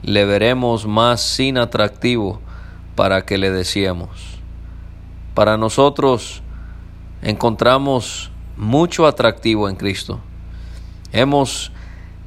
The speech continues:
concluido que no hay nadie como Él. Él es el centro de la atrac-,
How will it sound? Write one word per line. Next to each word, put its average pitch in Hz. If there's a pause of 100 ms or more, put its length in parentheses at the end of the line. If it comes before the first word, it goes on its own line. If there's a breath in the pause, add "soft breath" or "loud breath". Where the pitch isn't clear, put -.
(120)
concluido 127
que 135
no 139
hay 151
nadie 143
como 127
Él. 107 (1600)
Él 143
es 160
el 143
centro 156
de 117
la 113
atrac-, -